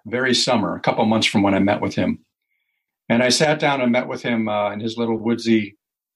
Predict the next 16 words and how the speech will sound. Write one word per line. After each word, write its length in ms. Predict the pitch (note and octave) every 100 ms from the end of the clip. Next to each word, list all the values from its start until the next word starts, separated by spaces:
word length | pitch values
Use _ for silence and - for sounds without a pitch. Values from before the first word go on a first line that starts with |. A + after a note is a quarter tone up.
| -
property, 540 | C3 C3+ D3 F#2+ - -
in 80 | G#2
this 140 | G#2 A#2+
little 160 | E3
cabin 380 | E3+ D#3+ D3 A#2
out 120 | A2
in 60 | G#2
the 60 |
woods. 400 | G2+ C3+ A#2 G2
And 100 | A2
in 60 | G2+
the 80 | A2
process 460 | - B2 C3 A#2
of 80 | A#2
that 180 | G#2+ -
conversation, 920 | - A2 A2+ - G#2+ G#2+ - F#2+ F2+